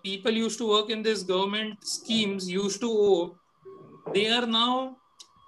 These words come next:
so, uh, so can I, this is the sole aim of this government. So what the government wants is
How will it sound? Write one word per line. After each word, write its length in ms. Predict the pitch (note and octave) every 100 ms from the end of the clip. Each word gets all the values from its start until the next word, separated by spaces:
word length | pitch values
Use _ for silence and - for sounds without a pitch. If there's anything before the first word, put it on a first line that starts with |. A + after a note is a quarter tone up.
| -
so, 300 | - A#3 A3+
uh, 280 | G3+ F#3 F3+
so 320 | - F3 F3 - _ -
can 160 | G3
I, 20 | A#3 - _ - - - - _
this 180 | F#3+ F#3+
is 120 | B3+
the 100 | A#3
sole 340 | C4 A#3 A3+ A#3+
aim 140 | A#3+
of 180 | A#3+ G3
this 160 | G#3+ F3+
government. 480 | F3 D#3+ C#3 C3 - _ -
So 260 | - A3
what 240 | G#3 F#3+ G#3
the 120 | A#3+
government 420 | A3+ A#3 B3+ B3+
wants 260 | A3+ A#3+ A#3+
is 180 | C4+